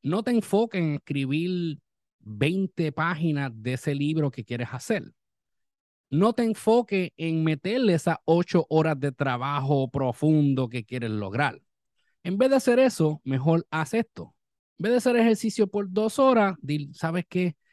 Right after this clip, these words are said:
Eh, tengo tres sets. Cuando terminaste esos tres sets de cualquier ejercicio que estás haciendo, dite tú mismo, tú misma, ¿sabes qué? Voy a hacer un set más. Y le añades un set más. Si estás escribiendo un libro, en vez de escribir veinte páginas,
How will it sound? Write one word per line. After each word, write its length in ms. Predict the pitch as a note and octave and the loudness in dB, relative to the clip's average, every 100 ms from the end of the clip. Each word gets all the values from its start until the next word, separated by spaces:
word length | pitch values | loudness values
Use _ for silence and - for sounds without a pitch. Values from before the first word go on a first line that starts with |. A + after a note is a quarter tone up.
| _ _ | _ _
Eh, 320 | B2+ B2+ B2 - | -6 -4 -4 -2
tengo 300 | D#3 E3 C#3+ | 0 0 0
tres 260 | D#3 D#3+ | -2 -4
sets. 300 | - D3 - | -2 -2 -2
Cuando 220 | - B2+ B2+ | -6 -4 0
terminaste 380 | D3 D#3+ E3+ | 0 2 0
esos 200 | A3 A3+ - | -2 -2 -4
tres 220 | - G3+ | -2 -2
sets 340 | - G3 F#3+ C3+ | 0 -2 -2 -6
de 140 | C3+ | -6
cualquier 320 | C#3 C3+ E3+ F3+ | -2 -2 0 2
ejercicio 340 | F#3+ - F#3+ | 0 2 0
que 60 | F3 | 0
estás 240 | - F#3 | 0 0
haciendo, 540 | F3 G3 F#3+ C3 G2+ - _ _ _ - | 0 -2 -2 -2 -4 -12 _ _ _ -12
dite 320 | - D3 F3 F3 | -6 -4 -4 -4
tú 180 | E3+ | -2
mismo, 380 | E3 E3 E3 D3+ | 0 0 0 -2
tú 160 | C3+ D3 | -2 -4
misma, 460 | D#3 D#3+ B2+ F#2+ _ _ - | -2 -2 -4 -6 _ _ -14
¿sabes 200 | C#3+ D3+ | -10 -8
qué? 120 | - | -6
Voy 80 | A2 | -6
a 40 | |
hacer 240 | G#2 B2+ - | -4 -4 -4
un 260 | C3 B2+ A#2 | -6 -6 -6
set 240 | - G#2 - | -10 -14 -14
más. 400 | G2 F#2 - - | -16 -16 -20 -20
Y 80 | A2 | -16
le 60 | F#2+ | -12
añades 440 | F#2+ C#3 F3 - _ - | -10 -8 -6 -8 _ -6
un 320 | C3 D#3+ D#3+ | -2 -2 -2
set 260 | - A2+ - | -6 -10 -10
más. 540 | F#2+ - - - - _ _ _ _ _ | -20 -20 -20 -20 -20 _ _ _ _ _
Si 100 | - | -6
estás 140 | - B3+ | -4 -4
escribiendo 440 | C4 C4 C4 B3+ | -2 0 0 0
un 80 | B3 | 0
libro, 220 | B3 A3 | 0 0
en 20 | |
vez 80 | G#3+ | 0
de 60 | A#3 | -2
escribir 340 | - A#3+ A#3+ | -4 -4 -4
veinte 480 | F#3 F#3+ A#3 A#3+ G#3+ | 0 0 2 0 -2
páginas, 680 | G#3+ A#3+ A3+ G#3+ E3+ F3 | -2 0 2 2 2 0